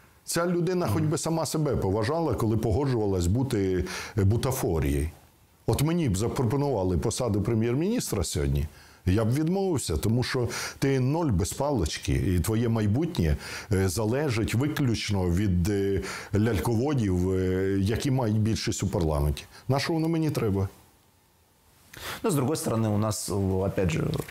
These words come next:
Speaker 2: э, украинский народ делегировал одной политической силе и одному человеку фактически власть, да,
Speaker 1: Український
Speaker 2: в стране,
Speaker 1: народ
Speaker 2: Владимиру
Speaker 1: зробив
Speaker 2: Зеленскому. И
Speaker 1: Український народ, на жаль, мій любий,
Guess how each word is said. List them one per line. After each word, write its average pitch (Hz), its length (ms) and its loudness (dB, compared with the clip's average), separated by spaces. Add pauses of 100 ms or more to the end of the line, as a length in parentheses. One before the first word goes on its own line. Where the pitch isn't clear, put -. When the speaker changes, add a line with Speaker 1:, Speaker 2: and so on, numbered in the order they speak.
(360)
Speaker 2:
э, - 680 0 (440)
украинский 107 400 0
народ 233 240 0
делегировал 95 500 0
одной 98 280 2
политической 98 600 -2
силе - 320 -2
и 107 160 0
одному 107 340 0
человеку 101 480 0
фактически - 600 -2
власть, 90 440 -2
да, 110 140 2
Speaker 1:
Український 139 500 -2
Speaker 2:
в - 40 0
стране, 127 120 0
Speaker 1:
народ 135 320 0
Speaker 2:
Владимиру 110 220 0 (140)
Speaker 1:
зробив - 20 0
Speaker 2:
Зеленскому. 110 680 0
И 98 440 0 (340)
Speaker 1:
Український 123 580 0
народ, 120 380 0
на 92 140 2
жаль, 78 320 2 (140)
мій 101 180 4
любий, 92 580 0